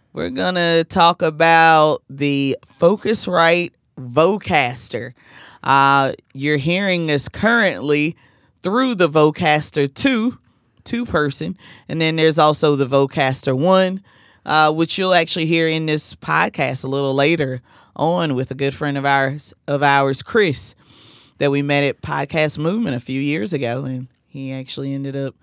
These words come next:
winning the Vocaster one from us at, uh, Podcast Movement, uh, this year in Dallas. So, um, always cool to see,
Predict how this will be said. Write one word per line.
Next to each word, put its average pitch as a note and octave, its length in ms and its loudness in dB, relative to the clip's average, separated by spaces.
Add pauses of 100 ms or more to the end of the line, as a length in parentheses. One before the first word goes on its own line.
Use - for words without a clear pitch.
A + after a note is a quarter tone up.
(340)
winning C3+ 500 -2
the D3+ 80 -2
Vocaster C#3 720 -2
one F3+ 260 -2
from C3+ 240 -10
us B2+ 240 -8
at, C3 220 -4 (500)
uh, B2+ 300 -4
Podcast C#3 640 -2
Movement, D3 480 -4 (540)
uh, D#3+ 280 2
this A3 320 0
year D3 240 -2
in E3 180 -2
Dallas. F3+ 500 2
So, C3+ 400 -2 (560)
um, D3 340 4
always E3 420 4
cool D#3 220 -4
to C#3+ 60 -8
see, C#3 580 -2